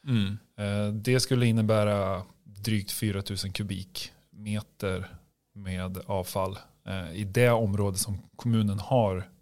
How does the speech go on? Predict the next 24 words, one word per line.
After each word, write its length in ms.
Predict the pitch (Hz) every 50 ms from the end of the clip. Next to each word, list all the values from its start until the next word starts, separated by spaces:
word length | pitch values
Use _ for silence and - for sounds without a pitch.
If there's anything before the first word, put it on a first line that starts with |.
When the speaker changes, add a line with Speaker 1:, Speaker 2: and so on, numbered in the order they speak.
| _ -
Speaker 2:
lokaliserat. 720 | 110 107 - 107 104 95 - 110 98 - - - - -
Speaker 1:
Just 160 | 123 120 123
det. 60 | 127 117
Speaker 2:
De 220 | 113 117 113 113
misstänker 560 | 120 113 - - - 117 117 110 101 - 107 104
att 240 | 98 92 90 -
området 420 | - 98 98 98 95 95 95 92 -
kan 340 | - - 135 143 135 123 117
vara 180 | 101 90 95
större 320 | - - - 101 101 98 92
än 100 | 95 101
så, 260 | - - - 107 - - - - - - - - - - _ _
eh, 200 | - 104 92 95
för 140 | 92 - 113
de 80 | 107 101
tycker 280 | - 98 - 101 101 101 -
närliggande 840 | - 113 113 110 107 101 101 98 98 101 98 107 101 95 95 90 92 - _ _ _ _ _ _ _ _ _ _ -
mark 480 | 104 107 110 110 110 101 98 - -
är 140 | - 107 101
så 160 | 98 - -
att 100 | 107 -
säga 300 | - - 104 101 98 - - -
onaturlig. 880 | 139 120 110 101 98 95 95 - 131 123 104 98 - - - - - - _ _ _ -
Speaker 1:
Mm. 300 | 143 135 127 117 110 120